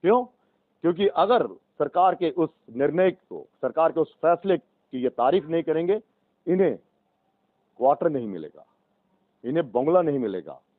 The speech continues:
इन्हें स्टेट डिपार्टमेंट की तरफ से जो पत्रकारों को दिए जा रहे हैं ना, वो नहीं मिलेंगे।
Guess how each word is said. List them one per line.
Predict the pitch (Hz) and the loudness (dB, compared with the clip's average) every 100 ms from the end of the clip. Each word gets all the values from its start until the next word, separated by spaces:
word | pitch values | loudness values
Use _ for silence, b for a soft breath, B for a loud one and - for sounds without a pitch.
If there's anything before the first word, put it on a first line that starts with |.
| _ _ _ _ _ _ _ _ _ _ _ _ _ _ _ _ | _ _ _ _ _ _ _ _ _ _ _ _ _ _ _ _
इन्हें | 127 147 180 160 _ _ 104 | -4 -2 -2 -6 _ _ -18
स्टेट | - 151 147 | -2 -2 0
डिपार्टमेंट | 143 147 151 147 | 0 0 0 -4
की | 151 | -4
तरफ | 143 139 | -2 -2
से | 143 | -2
जो | 135 135 117 _ _ - | 0 0 0 _ _ -6
पत्रकारों | 135 156 147 147 | -4 -2 0 0
को | 151 | 0
दिए | 123 147 156 | -2 -4 2
जा | 147 | 2
रहे | 160 | 2
हैं | 196 | -2
ना, | 117 | 0
वो | 160 | 0
नहीं | 175 143 | 2 0
मिलेंगे। | 110 92 82 71 | -2 -6 -10 -18